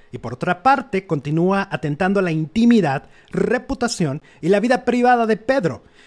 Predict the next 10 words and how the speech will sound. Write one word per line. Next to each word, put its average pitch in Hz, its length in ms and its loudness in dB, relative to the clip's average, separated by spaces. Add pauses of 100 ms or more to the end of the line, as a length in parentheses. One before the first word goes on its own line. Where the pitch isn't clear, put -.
(100)
mediante 190 340 -2
señalamientos 202 720 0
difamatorios, 220 920 0 (280)
argumentando 165 600 0
un 170 80 2
supuesto 139 380 -4
acoso 208 420 0
a 139 60 -6
su 131 120 -10
esposo, 170 540 -4